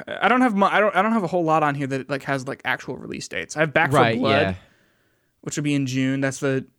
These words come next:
Speaker 1: Left four Dead, um, spiritual successor, which I have some friends at DualShockers who are playing the, um, was it Alpha Build?
Speaker 2: Mm-hmm.
Speaker 1: Whatever. Th-, they're in, they're playing it now, uh, and they think it's awesome. So I'm excited to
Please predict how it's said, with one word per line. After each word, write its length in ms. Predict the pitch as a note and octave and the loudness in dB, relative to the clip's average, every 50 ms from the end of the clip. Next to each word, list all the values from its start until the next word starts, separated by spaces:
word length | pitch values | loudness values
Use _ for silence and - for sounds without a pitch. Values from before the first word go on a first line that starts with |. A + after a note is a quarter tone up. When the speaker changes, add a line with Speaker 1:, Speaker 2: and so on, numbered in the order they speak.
| _ - | _ -6
Speaker 1:
Left 220 | D3 D3 C#3+ C#3 | -2 -2 -2 -2
four 80 | - D3 | -4 -4
Dead, 320 | C3+ C#3 C3 C3 C3+ C3+ - _ _ _ _ _ _ _ _ _ _ - | -2 0 -2 -2 -4 -8 -14 _ _ _ _ _ _ _ _ _ _ -4
um, 440 | - C#3+ C3 C3 C3 B2+ C3 C#3 C#3 _ - | -2 -2 0 0 -2 -4 -6 -10 -14 _ -20
spiritual 480 | - - - D3 C#3+ - D3+ C#3 C#3 | -16 -8 -6 -6 -6 -4 -4 -4 -4
successor, 500 | C#3 - - - - D3+ C#3+ C#3 - D3+ | -4 -8 -10 -8 -4 -4 -2 0 0 -2
which 320 | C#3+ C#3+ E3 E3 - - - - _ _ _ _ _ - | 0 0 0 0 0 -2 -12 -14 _ _ _ _ _ -2
I 80 | E3 F3+ | 2 2
have 240 | G3 F3+ - - - | 2 2 0 -6 -12
some 180 | F3 - F3+ E3 | -10 -8 -6 -2
friends 220 | F#3+ G3 F#3 F3 | 0 0 0 0
at 100 | E3 D3+ | -2 -2
DualShockers 520 | D3+ E3 E3+ D#3+ - D#3 D3 C#3+ C#3 C3+ B2 | -2 -2 -2 0 0 -2 -2 -2 -2 -6 -4
who 80 | D3+ | -6
are 60 | C#3 | -6
playing 300 | B2 - D3 C#3+ C#3+ C#3 C3+ | -6 -4 -4 -4 -4 -2 -2
the, 180 | C3+ C3+ C3+ | -4 -4 -4
um, 380 | C3 C3 B2+ B2+ B2+ B2 A#2+ A#2+ _ _ _ _ _ _ - _ - _ _ _ _ | -4 -4 -4 -4 -6 -6 -8 -12 _ _ _ _ _ _ -20 _ -20 _ _ _ _
was 140 | - D3 B2+ | -14 -10 -8
it 60 | - | -6
Alpha 240 | F2 C3+ D3 - F3+ | -4 -4 -4 -4 -4
Build? 320 | F3 G3 G3+ G#3 G3+ G3+ - - | -2 0 0 0 0 -4 -6 -4
Speaker 2:
Mm-hmm. 240 | D3 D3 D3 B2+ A#2+ | -2 0 0 0 -2
Speaker 1:
Whatever. 420 | C3 D#3+ D3+ D3+ D3+ D#3+ D#3+ D3 | -2 -2 -2 -2 0 0 -2 -2
Th-, 180 | - - - D3 | -2 -4 -4 -2
they're 80 | D#3+ D#3 | -2 0
in, 260 | - D#3 D3+ D3 D3 | 0 0 -2 -2 -2
they're 80 | C#3 D3 | -4 -4
playing 240 | C#3+ - D#3 C#3+ C#3+ | -4 -2 -2 -2 -2
it 100 | C3+ - | -4 -2
now, 340 | C#3+ C#3+ C3+ C#3 C#3 B2+ - - - - _ - | -2 0 0 0 0 -2 -6 -14 -20 -20 _ -4
uh, 140 | - B2+ B2+ | 0 0 2
and 140 | F#2+ B2+ C#3 | 2 2 0
they 480 | C#3 C#3 C#3+ C#3 C3+ C3+ C3 B2+ - _ _ _ _ _ _ | 0 0 2 2 0 0 -2 -4 -8 _ _ _ _ _ _
think 160 | - C#3+ C3 | -6 -6 -6
it's 140 | C3 - - | -6 -6 -6
awesome. 400 | A2+ E2+ - - - - - - _ _ _ | -6 -6 -6 -8 -10 -14 -16 -20 _ _ _
So 120 | - - | -8 -4
I'm 320 | C3 C#3 C#3 C#3 C3+ B2+ - - | -2 0 0 -2 -2 -6 -10 -12
excited 460 | - - - - - D3 C3+ C3+ C3 | -14 -12 -8 -6 -6 -4 -4 -6 -8
to 320 | C3 - C#3 C3 B2 B2+ | -8 -8 -8 -6 -8 -10